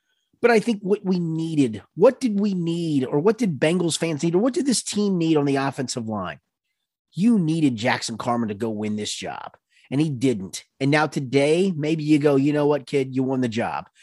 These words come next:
Until you mess up bad moving forward, and there may be weeks coming forward he does that. Bottom line is right now you go,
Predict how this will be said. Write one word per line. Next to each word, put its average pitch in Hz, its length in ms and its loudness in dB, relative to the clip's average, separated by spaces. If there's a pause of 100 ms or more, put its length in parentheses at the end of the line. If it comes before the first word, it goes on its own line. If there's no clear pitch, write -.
(180)
Until 143 200 2
you 202 160 4
mess 202 280 4
up 208 240 2
bad 170 640 0
moving 202 280 0
forward, 214 360 2
and 151 100 2
there 170 120 0
may 208 140 2
be 208 320 -4
weeks 160 320 0
coming 208 260 2
forward 202 260 2
he 190 60 0
does 208 220 4
that. 262 220 2 (540)
Bottom 269 220 4
line 233 160 4
is 185 100 4
right 196 160 4
now 190 100 2
you 196 140 2
go, 160 340 2